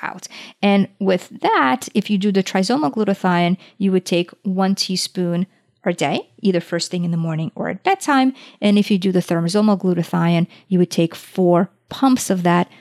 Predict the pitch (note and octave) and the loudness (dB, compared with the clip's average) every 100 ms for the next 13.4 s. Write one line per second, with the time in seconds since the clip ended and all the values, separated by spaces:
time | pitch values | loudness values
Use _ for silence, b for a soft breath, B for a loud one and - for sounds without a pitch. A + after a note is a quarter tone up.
0 | b - - E3 D3 - C3+ D3 - - | b -8 -4 -4 -4 -6 -6 -6 -8 -6
1 | - - C4 G#3+ G3 F#3+ E3+ D#3 - D#3+ | -4 0 4 4 4 2 0 -2 -4 -8
2 | - - - - - _ - D3 D#3 - | -6 -6 -4 -6 -12 _ -10 -8 -8 -10
3 | D3 D#3+ - - F3 - - E3 - - | -10 -8 -10 -10 -12 -14 -16 -16 -16 -18
4 | - - - - - G3 _ _ _ _ | -18 -16 -16 -16 -20 -20 _ _ _ _
5 | _ _ _ - G3+ G3+ G#3+ C#4 G4 - | _ _ _ 0 2 2 0 0 -2 -4
6 | A3 G#3+ G#3 F#3 F3 F3 F3 D#3+ A#2 - | -4 -2 -2 0 0 -2 0 -2 -2 -4
7 | - - B B _ G#3 - A#3 B3 B3+ | -6 -8 B B _ -4 -2 -2 -2 -2
8 | - F3+ F3+ - - E3+ - - D#3+ D#3 | -2 -2 -4 -6 -6 -6 -6 -4 -2 -2
9 | - - - - - - - _ b b | -4 -8 -10 -10 -10 -10 -18 _ b b
10 | b b b b E3+ F3+ F#3 G#3 A3+ - | b b b b -2 0 0 -2 -4 -2
11 | G#3 - F#3+ F#3 F3+ F3 D#3+ - F3 F#3 | -2 -2 -6 -4 -4 -4 -6 -6 -4 0
12 | E3 D#3+ F#3 E3+ E3+ E3 E3+ G3 G3 F3+ | -2 -2 -4 -4 -4 -4 -2 -2 -2 -2
13 | E3 C3+ - | -2 -4 -6